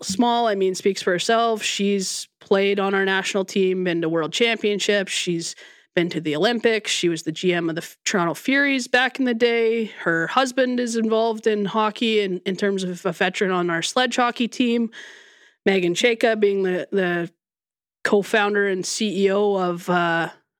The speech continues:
of Stathletes, which does a lot of, you know, they do analytics for C B C, which is our Canadian broadcasting, um, company. Like, it's got such a Canadian spin to it that, if anything,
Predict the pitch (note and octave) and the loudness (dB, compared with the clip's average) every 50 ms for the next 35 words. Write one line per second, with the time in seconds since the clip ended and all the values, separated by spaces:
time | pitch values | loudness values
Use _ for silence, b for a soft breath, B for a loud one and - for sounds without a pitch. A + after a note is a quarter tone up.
0 | _ - F#3 F3+ F3+ - - - F3+ F#3 G#3+ G#3+ - - B3 A#3+ A#3+ A3 - - | _ -2 -2 -2 -2 -2 0 2 4 4 2 0 0 0 2 2 0 -2 -2 -2
1 | G3 F3+ E3+ - - - F#3 F3+ F3 F3+ E3+ E3+ F3 F3+ F#3 F#3 F3+ F3+ - F3+ | 0 0 0 0 2 2 0 0 0 0 0 0 2 2 2 0 0 0 -2 -2
2 | F3+ E3+ D#3+ F3 F3+ F#3+ F#3 - F3 F#3 F#3 F3 E3 F3 F#3+ G3 - - - - | -2 -2 0 0 0 0 0 0 0 0 0 0 0 0 0 -2 -2 -4 -4 -2
3 | F#3+ F3 - - - F#3+ F3 D#3+ E3+ - - D4+ C#4 C4+ C4+ B3+ A#3+ G3+ F3+ - | -2 -2 -2 -2 -4 -4 -4 -4 -4 -2 0 0 2 2 2 2 0 0 0 0
4 | F#3+ F3 E3 - E3+ F3+ F#3+ F#3+ F#3+ F#3 F3+ - - - A#3+ A#3 G#3+ G#3+ G#3+ G3 | -2 -2 -2 -2 0 0 2 2 0 0 -2 -4 -2 0 2 2 2 2 2 0
5 | F3 E3 E3+ D#3+ D#3 F#3 G#3+ G#3 - A#3+ A3+ A3+ A3+ - - A#3+ A#3+ A#3 A3 B | -2 -2 -2 -2 0 0 0 2 2 2 2 2 0 0 0 0 0 0 -4 B
6 | B B B B B B B B - A3 G#3 G3+ G3+ G3 G3+ G3 F#3+ F3 _ _ | B B B B B B B B 0 2 2 2 2 0 0 -2 -4 -6 _ _
7 | _ - - A#3+ A#3 - B3 B3 B3+ B3+ B3 b b b b b b b b b | _ 0 0 0 2 2 0 2 0 0 -2 b b b b b b b b b
8 | b b b b b b - - B3 A#3+ A#3+ - _ _ _ _ _ _ _ _ | b b b b b b 2 2 2 2 0 -6 _ _ _ _ _ _ _ _
9 | _ - A#3 A3 - A#3 - B3+ B3+ C4 B3+ - - - - - - A#3+ A3 A#3 | _ 0 0 0 0 0 2 2 4 2 2 0 -4 -6 -4 0 2 2 2 2
10 | A#3+ - - C#4+ C4 - - - A3+ A3 G#3+ G3+ G3+ G#3+ A3 G#3+ A3+ A3 G#3+ G#3+ | 2 0 -2 -2 -2 -2 -4 0 0 2 4 4 2 2 0 0 0 2 2 2
11 | G3+ G3 G3 G3 - - - - - - - G3+ F#3+ G#3 A#3 C4 C#4 C#4+ C#4 - | 0 -2 -4 -4 -6 -8 -8 -8 -8 -2 0 2 2 2 2 0 0 0 0 0
12 | - D#4+ D#4+ E4 E4+ E4+ E4+ - - - - G#3+ F#3+ F3 - F3 G#3+ A#3 - - | 0 0 2 2 0 -2 -2 -6 -8 -2 0 0 0 2 2 2 0 0 0 0
13 | C4+ B3+ C4 B3 A3 - F3 D#3 C#3+ D3+ F3 | 0 2 2 0 0 0 -2 -2 -2 -4 -6